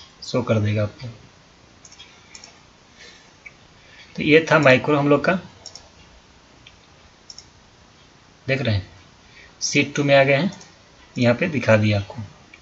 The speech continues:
कि आप ये एक्टिविटीज किए हैं। यहाँ पे आ गए View micro, एबीसी run, देख रहे हैं जो, जो न्यू न्यू एक्टिविटीज किए जो भी उसको दिखा देगा, वो record करके रख लेता है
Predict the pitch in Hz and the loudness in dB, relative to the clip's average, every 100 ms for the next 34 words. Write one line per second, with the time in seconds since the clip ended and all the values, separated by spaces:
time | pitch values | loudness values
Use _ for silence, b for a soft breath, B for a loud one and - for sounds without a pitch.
0 | _ - 120 127 127 123 - 117 113 110 | _ -4 -2 0 2 0 -2 0 0 0
1 | 110 - 110 104 101 - - - _ _ | -4 -4 -6 -6 -8 -14 -20 -20 _ _
2 | - - _ _ - _ _ _ _ _ | -20 -20 _ _ -20 _ _ _ _ _
3 | _ _ _ 135 113 123 135 131 135 151 | _ _ _ -4 -4 -2 2 2 2 -8
4 | - - - - - - _ - 123 127 | -18 -20 -20 -20 -20 -20 _ -6 -2 2
5 | 123 120 131 123 - - - - - - | 0 -2 -10 -12 -20 -20 -20 -20 -20 -20
6 | - - - _ - 117 120 127 151 160 | -20 -20 -20 _ -4 -2 0 -2 -6 -8
7 | - - _ - 110 107 98 - - - | -12 -20 _ -8 -2 -2 -2 -8 -20 -20
8 | - _ _ - - - - 131 120 110 | -20 _ _ -20 -20 -20 -8 -6 0 0
9 | 104 139 143 127 117 117 123 139 143 131 | 4 2 2 2 4 6 4 4 0 -2
10 | - 120 123 143 - 139 135 127 120 208 | -2 -2 -2 -4 -4 -4 0 0 0 -2
11 | - - 110 - 220 - 117 113 117 107 | -6 -14 -12 -4 -4 -2 -4 2 2 2
12 | 110 - 147 135 - 139 120 123 117 107 | -2 0 0 2 6 6 6 2 2 0
13 | 110 101 107 | -4 -4 -8